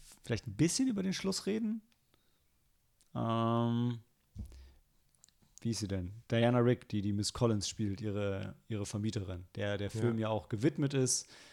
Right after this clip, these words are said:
Speaker 1: da sie eine, was war sie denn, Sängerin, Tänzerin? Auf jeden Fall war sie in den sechzigern tatsächlich in Soho in dem Club, den sie für den Film neu
Speaker 2: Ach.
Speaker 1: aufgebaut haben und ist jetzt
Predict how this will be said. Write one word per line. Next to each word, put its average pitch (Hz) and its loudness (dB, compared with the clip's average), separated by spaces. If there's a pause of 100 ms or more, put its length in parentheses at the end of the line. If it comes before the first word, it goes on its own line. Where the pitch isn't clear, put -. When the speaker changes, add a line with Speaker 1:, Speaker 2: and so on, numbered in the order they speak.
(240)
Speaker 1:
da 104 0 (520)
sie 110 2 (120)
eine, 101 0 (500)
was - -14
war 139 -6
sie 143 -6
denn, 90 -4
Sängerin, 165 -2
Tänzerin? 208 0
Auf 135 -2
jeden 127 4
Fall 123 4
war 113 4
sie 180 0
in 175 0
den 156 4
sechzigern 175 2
tatsächlich 143 2
in 156 2
Soho 160 4
in 151 4
dem 143 6 (420)
Club, - 8
den 139 8
sie 139 4
für - 2
den 139 6
Film 143 6
neu 143 6 (580)
Speaker 2:
Ach. 110 -8
Speaker 1:
aufgebaut 165 8
haben 180 8 (880)
und 131 4
ist 131 -4
jetzt 139 2